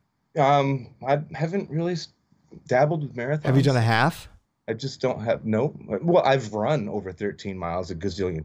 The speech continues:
Speaker 2: Okay,
Speaker 1: But
Speaker 2: okay. But your, your, like, record distances were, like, at the mile. So you were like, that's like a track athlete for sure.
Speaker 1: Track and cross country,
Speaker 2: Yeah.
Speaker 1: yeah. Three, three miles.
Speaker 2: Do you
Speaker 1: Three.
Speaker 2: still run?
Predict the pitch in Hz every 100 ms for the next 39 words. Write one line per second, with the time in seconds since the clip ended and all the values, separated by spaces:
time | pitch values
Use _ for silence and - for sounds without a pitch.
0 | - 143 131 107 90 120 117 87 - -
1 | _ - 127 156 143 139 165 160 139 -
2 | 127 117 107 143 131 120 110 113 - 107
3 | - 101 87 - 101 98 101 104 104 101
4 | 98 101 95 90 - 135 165 95 - 147
5 | 180 131 113 92 87 - 113 120 95 90
6 | - 55 - - 90 110 95 76 _ _
7 | _ _ _ - - - 139 135 123 107
8 | 95 90 - 85 80 104 92 85 90 _
9 | _ - 117 110 110 113 95 87 85 87
10 | 87 - - 139 92 160 139 139 160 240